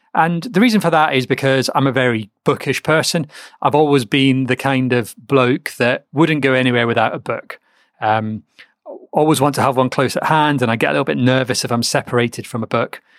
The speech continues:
Of course, it's a lot better these days that we have them on our phone, but I've still not quite got into reading on my phone, even though I'm a big fan of a Kindle and I will read books on, um, my iPad from time to time. I still find it really difficult to get into them on the small screen.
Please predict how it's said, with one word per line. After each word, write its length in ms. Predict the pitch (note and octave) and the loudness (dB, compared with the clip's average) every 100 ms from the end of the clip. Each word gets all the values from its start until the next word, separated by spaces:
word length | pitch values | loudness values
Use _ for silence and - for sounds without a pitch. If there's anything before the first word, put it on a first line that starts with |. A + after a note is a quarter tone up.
| - - | -20 -6
Of 40 | |
course, 240 | - D3 | 0 0
it's 80 | F#3+ | 2
a 60 | D3+ | 2
lot 200 | F3 F#3 | 2 2
better 200 | D#3+ C#3 | -2 0
these 180 | D3 B2 | 0 0
days 280 | B2 A#2+ | 0 0
that 100 | D#3+ | 0
we 80 | C3 | 0
have 160 | C3 A#2 | 0 0
them 100 | A#2+ | -2
on 80 | A#2 | 0
our 120 | A2 | -2
phone, 360 | - G3+ D3 | 0 0 0
but 180 | B2+ - _ _ _ _ _ - - | -4 -6 _ _ _ _ _ -20 -14
I've 120 | - | -8
still 300 | - - A3+ | -4 2 4
not 320 | G#3+ A3 - | 4 2 0
quite 460 | - G#3 F#3+ E3+ B2 | 0 2 2 2 0
got 240 | E3+ E3+ | 0 2
into 280 | D#3+ C#3+ C3+ | 0 -2 0
reading 240 | C#3 B2+ | 0 2
on 120 | B2+ B2 | 2 0
my 80 | |
phone, 420 | A2+ C3+ A#2 A#2 - _ _ - | -2 0 0 0 -4 _ _ -4
even 240 | C#3+ C#3+ | 0 2
though 80 | C3 | 2
I'm 80 | B2+ | 0
a 40 | |
big 140 | C3+ | -2
fan 240 | - C3 B2 | 0 -2 0
of 60 | |
a 40 | A#2+ | -2
Kindle 560 | - D3+ C#3 C#3 C3+ _ _ - | -2 0 2 2 0 _ _ -10
and 100 | A#2+ | -4
I 20 | |
will 220 | A#2+ C3+ B2 | 2 4 4
read 220 | A#2 - | 2 0
books 280 | C3+ - - | -2 -2 0
on, 360 | A2+ A2+ A#2 - | 2 0 -4 -6
um, 180 | A2 A#2+ | -6 -4
my 240 | A#2+ A#2+ | -2 0
iPad 540 | C3 B2+ C#3 - A2 - | 0 0 0 -4 -4 -4
from 160 | A2 | -8
time 260 | - A2 G#2+ | -6 -8 -8
to 80 | B2 | -6
time. 300 | G#2+ G#2 - | -6 -6 -8
I 320 | _ _ - | _ _ -10
still 160 | - G3 | -2 0
find 180 | D#3+ | 0
it 60 | D3+ | 2
really 140 | C3+ | 0
difficult 400 | C3 D3 - D3 | 2 -2 0 -4
to 80 | - | -2
get 180 | G3+ C#3 | -2 0
into 300 | B2+ A#2 A#2+ | 0 0 -2
them 120 | A2+ | 0
on 120 | A#2 | 2
the 80 | A2+ | 0
small 260 | - A2+ A2 | 0 2 2
screen. 380 | - A2 G#2+ | 0 -2 -2